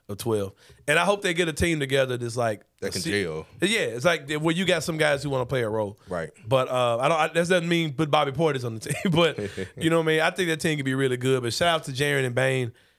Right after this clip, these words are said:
Speaker 1: Uh, 'cause if you think about
Speaker 2: Yeah,
Speaker 1: it,
Speaker 2: shout out
Speaker 1: man.
Speaker 2: to Tripp and Dez, man.
Speaker 1: Yeah, if, if you got, uh, if you got two guys on your team that are who the, who the, who the country considers, well, three, 'cause Ja Morant, whether he's on that team or not, he's one of 'em.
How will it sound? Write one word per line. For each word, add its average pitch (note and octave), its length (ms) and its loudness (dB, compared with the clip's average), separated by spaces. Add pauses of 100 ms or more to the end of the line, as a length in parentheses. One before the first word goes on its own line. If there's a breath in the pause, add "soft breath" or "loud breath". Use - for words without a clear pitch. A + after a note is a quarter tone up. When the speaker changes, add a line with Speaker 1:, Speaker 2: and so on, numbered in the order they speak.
(220 soft breath)
Speaker 1:
Uh, A#2 360 2
'cause F#3 120 2
if A#3+ 60 -2
you E4+ 80 2
think G3+ 200 0
about B2+ 220 0
Speaker 2:
Yeah, A2+ 60 -2
Speaker 1:
it, G#2+ 40 -6
Speaker 2:
shout A#2 140 -2
out A2+ 80 -2
Speaker 1:
man. A2 60 -6
Speaker 2:
to - 40 -14
Tripp - 260 -8
and F2+ 80 -10
Dez, F2 360 -6
man. E2+ 240 -12 (120)
Speaker 1:
Yeah, E3 140 2
if, C#3 340 0
if D3 140 -2
you A3+ 140 0
got, F3+ 280 2
uh, B2 400 0 (120)
if B2 120 -4
you A3 140 0
got E3+ 360 0 (1040)
two G#3+ 200 0
guys D#3+ 320 2
on D3 120 -2
your C3+ 140 0
team C3+ 420 -2
that A#2+ 160 0
are G#2+ 420 -2 (1400)
who F3 180 6
the, C3 240 0
who D#3+ 140 4
the, C3+ 240 0
who C3 140 0
the C3 100 2
country D3 420 -2
considers, B2 580 -2 (480 soft breath)
well, D#3+ 120 2
three, B2 320 -6 (160)
'cause A2 200 -8
Ja B2+ 120 4
Morant, A#2 340 -2
whether B2 200 0
he's B2+ 120 0
on A#2 100 -2
that G#2+ 120 -4
team A2 200 -4
or G2 40 -8
not, G2+ 160 -4
he's G2+ 100 -6
one G2+ 220 -4
of F2+ 120 -4
'em. G2+ 40 -16